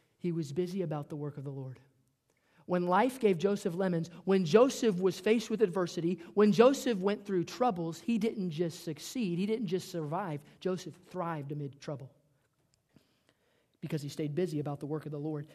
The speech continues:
Joseph was compassionate to solve problems. Lastly tonight, number four. Number four, he was consistent to suffer patiently.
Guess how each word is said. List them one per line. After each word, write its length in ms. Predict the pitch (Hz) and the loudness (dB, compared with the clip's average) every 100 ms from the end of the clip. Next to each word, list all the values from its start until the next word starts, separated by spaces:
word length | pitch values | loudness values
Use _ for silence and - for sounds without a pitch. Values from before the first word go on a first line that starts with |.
| _ | _
Joseph 360 | 190 196 185 | 2 2 -2
was 160 | 151 156 | -6 -8
compassionate 540 | 165 151 160 151 156 | -8 -6 -6 -6 -10
to 80 | 143 | -12
solve 260 | 135 151 147 | -10 -10 -8
problems. 460 | 151 139 135 135 | -10 -10 -10 -8
Lastly 400 | 160 170 156 160 | 0 0 -2 -8
tonight, 320 | 139 151 143 143 | -10 -8 -8 -8
number 180 | 151 | -10
four. 300 | 147 135 131 - _ _ _ _ _ _ _ _ _ _ | -10 -10 -14 -16 _ _ _ _ _ _ _ _ _ _
Number 160 | 170 170 | -6 -6
four, 360 | - 156 143 131 _ | -4 -4 -4 -8 _
he 160 | - 202 | -2 0
was 380 | 180 156 - - | 0 -2 -6 -14
consistent 760 | - 175 170 226 226 226 233 - _ _ _ _ _ _ _ _ | -8 -8 -4 -6 -4 -6 -6 -12 _ _ _ _ _ _ _ _
to 100 | 156 | -12
suffer 320 | - 165 160 | -6 -6 -6
patiently. 560 | - 180 160 156 135 | -8 -8 -8 -10 -14